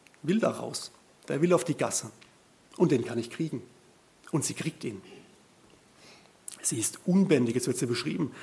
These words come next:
Sie ist unbändig und zügellos. Ihre Füße können nicht zu Hause bleiben. Das ist eine, die will verführen. Die will raus. Die will ihn sich nehmen.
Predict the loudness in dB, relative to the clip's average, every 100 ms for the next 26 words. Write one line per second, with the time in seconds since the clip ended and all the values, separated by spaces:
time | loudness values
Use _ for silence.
0 | -12 -2 0 0 2 8 8 10 6 6
1 | 6 2 2 2 2 2 0 -2 -4 -4
2 | -4 0 0 2 2 4 4 4 -2 -4
3 | -6 -6 -8 -10 -12 -16 -20 -20 -20 -20
4 | _ _ _ _ -10 0 4 6 4 4
5 | 4 4 4 0 -4 -6 -8 -8 -12 -18
6 | _ _ _ _ _ _ -2 8 10 8
7 | 2 -4 -8 -14 -20 _ _ _ _ _
8 | _ -8 -2 0 0 -2 -4 -8 -8 -10